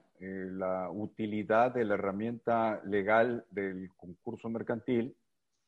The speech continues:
en tanto que permite al contribuyente comerciante, visto solo desde la perspectiva fiscal, y a mí me gustaría hacer un cierre con esto,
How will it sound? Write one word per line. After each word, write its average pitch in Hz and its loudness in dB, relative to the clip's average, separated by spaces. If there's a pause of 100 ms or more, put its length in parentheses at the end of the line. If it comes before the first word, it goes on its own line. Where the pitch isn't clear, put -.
(120)
en 101 -8
tanto 104 -2
que 107 2
permite 123 2
al 98 -6
contribuyente 110 -2
comerciante, 117 0
visto 113 0
solo 117 4
desde 95 0
la 98 0
perspectiva 113 -2
fiscal, 135 -2
y 123 0
a 107 2
mí 110 0
me 113 -2
gustaría 104 0
hacer 110 2
un 113 -2
cierre 107 2
con 120 -4
esto, 113 -6